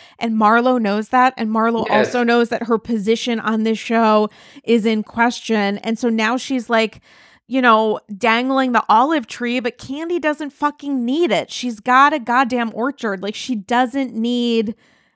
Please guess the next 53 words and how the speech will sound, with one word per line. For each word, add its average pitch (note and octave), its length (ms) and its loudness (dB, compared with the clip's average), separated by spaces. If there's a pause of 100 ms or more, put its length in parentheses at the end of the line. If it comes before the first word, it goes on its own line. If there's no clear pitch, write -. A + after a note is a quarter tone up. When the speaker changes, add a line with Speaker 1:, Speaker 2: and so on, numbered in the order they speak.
(640)
Speaker 1:
the A#3+ 180 -4
olive B3 440 2
branch. F3 480 -8
You C#4+ 80 -2
know C#4 80 -2
what C#4+ 60 -4
I'm D4 100 -4
saying? C#4+ 300 -4
Like, C4+ 180 -2
it's C4+ 160 -6
Speaker 2:
Yes. - 640 2
Speaker 1:
just, - 220 -20
it D4 160 -4
was D4+ 220 -6
just D#4+ 200 -10
sort F4 160 -2
of D#4+ 120 -6
cringe C#4+ 320 -8
for D4 100 -8
me C4+ 120 -4
to B3+ 60 -2
watch A#3+ 260 -2
that A3+ 140 -4
moment C4 340 -6
'cause - 100 -18
I'm C4 160 -2
thinking, C#4 340 -6
like, B3 280 -2 (400)
"Marlo, C4 400 2
you C4+ 180 -4
and D4+ 100 -4
I D4 100 -2
both A#3+ 320 -4
know B3 520 4 (260)
you, B3 320 -10
you A#3+ 180 -8
made C4+ 240 -2
a C4+ 140 4
choice, C#4+ 580 -2
babe, C4 460 0
and B3+ 160 -2
it A#3+ 100 -6
just, - 440 -8 (500)
Speaker 2:
Marlo C4 340 2
Speaker 1:
nope, D4 120 4
Speaker 2:
is C#3 80 -2
so C3 180 0
Speaker 1:
it's B2 100 -8
Speaker 2:
full C3+ 100 0
of B2+ 60 0
Speaker 1:
not - 160 0
Speaker 2:
shit. E4 160 -2
Speaker 1:
good." A3 460 -2